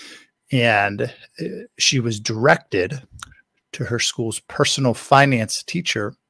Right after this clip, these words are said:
by a math teacher. So good collaboration there between the educators. And the question is,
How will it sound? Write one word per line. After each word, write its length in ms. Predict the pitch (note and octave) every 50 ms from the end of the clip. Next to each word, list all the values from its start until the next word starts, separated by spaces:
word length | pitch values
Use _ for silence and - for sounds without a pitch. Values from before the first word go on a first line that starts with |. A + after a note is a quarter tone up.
| _ _ - _ _ _ _ _ _ -
by 220 | C3 A#2 A#2 B2
a 60 | B2+
math 380 | C3+ D3 E3 E3+ F3 D#3+ - -
teacher. 400 | - B2+ - - - - - - _ _ - _ - - - - - _ -
So 300 | - - - G#2+ G2+ F#2+ F#2 -
good 180 | - A2 G#2+
collaboration 560 | - - B2 A2+ A2 A2+ G#2+ G#2+ G#2+ - -
there 160 | A2+ A2 A2 G#2+
between 420 | A#2 A2+ - B2 A#2 A2 A2 A#2
the 140 | G#2+ G#2+ A#2
educators. 720 | C3 C3 D#3+ D3+ - - G2+ G2 G2 G2 G2 G#2 - - - - - - - - - - - - - - - - - _ _ _
And 320 | - C#3+ C#3 C3+ C3 B2+ B2+
the 40 |
question 400 | B2 - - - - - - F#3
is, 360 | D3+ C3 A#2+ C3+ C#3 - -